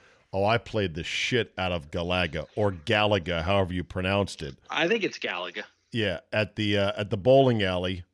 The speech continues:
Speaker 1: back in the day. And I'd say of all the games that I was pretty good at from that era,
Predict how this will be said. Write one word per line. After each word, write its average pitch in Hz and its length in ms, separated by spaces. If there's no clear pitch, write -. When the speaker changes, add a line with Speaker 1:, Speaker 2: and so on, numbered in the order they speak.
Speaker 1:
back 110 440
in 113 120
the 104 80
day. 95 420
And 175 100
I'd 190 160
say 196 180
of 165 100
all 175 180
the 170 100
games 131 380
that 123 100
I 113 60
was 110 160
pretty 135 320
good 113 220
at 85 260
from 104 160
that 101 180
era, 113 320